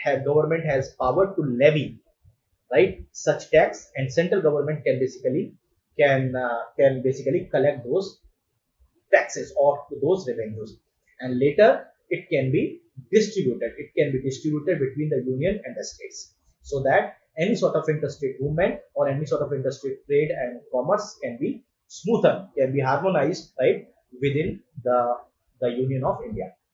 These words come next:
Okay. So under the I G S T scheme, right, fifty percent of the collection will go to the center, that is fixed under goods and service tax,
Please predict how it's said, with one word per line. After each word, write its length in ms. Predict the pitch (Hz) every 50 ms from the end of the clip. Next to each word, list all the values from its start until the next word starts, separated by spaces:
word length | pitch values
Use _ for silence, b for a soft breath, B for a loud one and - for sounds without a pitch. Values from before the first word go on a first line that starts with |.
| _ _ _
Okay. 260 | 120 123 123 - 127 - _ _ _ _ _ _ _
So 200 | - 117 - 143
under 240 | 151 165 185 190
the 120 | 185 180 170
I 160 | 143 139 139
G 120 | 135 160
S 120 | 170 165 -
T 100 | 180 175
scheme, 440 | - - - 170 190 214 - - - _ 127
right, 300 | 131 160 - - - -
fifty 340 | - 170 - - 233 226 202
percent 300 | 185 165 - - 170 165
of 80 | 165 151
the 80 | 156 147
collection 480 | - 151 143 143 143 - - 190 175
will 120 | 147 143 139
go 180 | 131 139 143 139
to 60 | 143
the 100 | 139 131
center, 420 | - - 113 113 - 151 185 - - - _ _ _ _ -
that 140 | 120 117 123
is 140 | 117 117
fixed 380 | - - 165 - - - - _ _ _ _ _ _ _ _ _ -
under 240 | 127 131 139 135 131
goods 220 | 131 147 151 -
and 120 | 156 156
service 300 | - 147 135 135 135 117 113
tax, 260 | 147 143 - - -